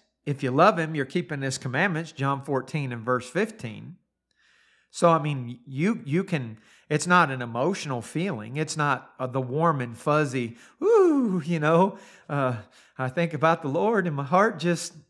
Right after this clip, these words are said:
no, it's not that. It's, it, love is an action. It, it moves you forward. Do you love him? The love that God is looking for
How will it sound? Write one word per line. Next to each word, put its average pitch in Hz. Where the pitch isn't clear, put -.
no, 143
it's 151
not 175
that. 143
It's, 156
it, 143
love 165
is 165
an 147
action. 147
It, 135
it 156
moves 165
you 117
forward. 156
Do 120
you 135
love 139
him? 233
The 139
love 190
that 135
God 127
is 117
looking 151
for 113